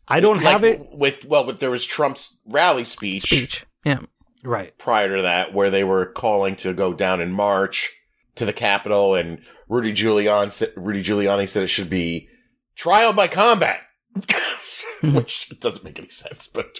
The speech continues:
Speaker 1: Yeah, anybody who watches those speeches and then says that, well, you know, they weren't the cause, but didn't listen.
Speaker 2: <laughs>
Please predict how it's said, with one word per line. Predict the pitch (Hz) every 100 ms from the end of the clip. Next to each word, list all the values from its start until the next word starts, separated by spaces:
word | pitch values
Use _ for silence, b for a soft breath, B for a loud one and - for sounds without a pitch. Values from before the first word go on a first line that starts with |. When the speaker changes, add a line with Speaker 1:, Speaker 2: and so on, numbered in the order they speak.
| -
Speaker 1:
Yeah, | 147
anybody | 185 285 311 285 262
who | 185 170
watches | 147 131 165 175 156 123
those | 143 127
speeches | 151 156 143 127 107
and | 113
then | 135 135 123
says | - 139 127 107
that, | 123 117
well, | 135 127 113 - -
you | 160
know, | 107
they | 104 165
weren't | 208 151 -
the | 120
cause, | - 113 104 113 131 -
but | 127 123
didn't | 170 190 123
listen. | 160 - 80 - _
Speaker 2:
<laughs> | _